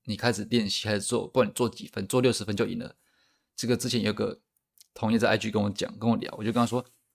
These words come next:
：“你不用，不用很强啊，你做六十分就赢了。”为什么？因为几乎没人在做。如果你现在听到这个 podcast，你去做，我觉得你应该是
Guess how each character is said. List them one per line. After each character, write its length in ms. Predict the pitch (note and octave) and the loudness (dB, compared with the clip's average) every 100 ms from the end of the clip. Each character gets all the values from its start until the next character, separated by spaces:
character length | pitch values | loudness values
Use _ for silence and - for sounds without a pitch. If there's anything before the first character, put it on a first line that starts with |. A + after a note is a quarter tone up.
| _ | _
：“你 60 | |
不 180 | A2 - | -6 4
用， 180 | F3 G3 | 4 4
不 180 | - E3 | 2 6
用 80 | F#3+ | 8
很 100 | C#3 | 8
强 340 | - A#2+ G#2 | 4 4 6
啊， 280 | A#2 B2 - _ _ _ _ _ _ | 4 2 -4 _ _ _ _ _ _
你 80 | |
做 140 | B2 F3+ | 6 8
六 120 | F3+ | 10
十 100 | D3 | 8
分 100 | C#3+ | 6
就 100 | F3 | 6
赢 120 | B2 | 6
了。” 60 | G#2+ | 6
为 80 | D3+ | 4
什 100 | A#2 | 2
么？ 120 | - | -4
因 120 | - G#3 | 0 2
为 160 | F#3 - _ _ _ _ _ _ | 2 0 _ _ _ _ _ _
几 220 | - F#3 | -2 2
乎 160 | F#3+ F#3+ | 6 6
没 100 | C#3+ | 6
人 120 | A#2+ | 6
在 100 | A#2+ | 4
做。 300 | G2+ A2+ - _ _ _ _ _ _ _ _ _ _ _ _ | 4 -4 -8 _ _ _ _ _ _ _ _ _ _ _ _
如 100 | G3 | 10
果 100 | G#3 | 10
你 120 | B2 | 10
现 200 | G#2 D#3 | 6 6
在 200 | D3 B2 | 8 8
听 200 | G#2+ - | 6 2
到 80 | B2+ | 2
这 100 | B2+ | 4
个 80 | A2 | 2
podcast， 420 | A2+ A2 A#2 G2+ | 4 4 4 0
你 80 | G2+ | -6
去 140 | A#2 | -6
做， 260 | A2+ - G#2 | -4 0 0
我 160 | G#2 A2 | 0 -2
觉 280 | - B2 | 0 4
得 120 | C#3 B2 | 8 6
你 100 | G2+ | 6
应 60 | |
该 160 | G2 A2 | 2 2
是 320 | G#2+ A2 G2 | 2 -2 -2